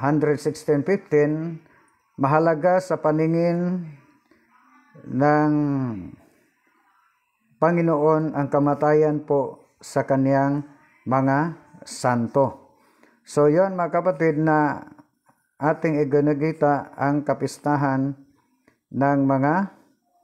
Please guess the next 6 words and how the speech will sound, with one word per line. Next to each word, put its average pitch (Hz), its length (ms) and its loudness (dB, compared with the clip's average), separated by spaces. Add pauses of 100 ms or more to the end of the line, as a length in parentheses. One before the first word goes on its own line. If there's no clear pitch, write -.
(420)
santo 139 720 -2 (560)
dahil 139 720 0 (960)
mahalaga 131 640 0
po 135 400 -4
sa - 240 -4
paningin 123 800 -2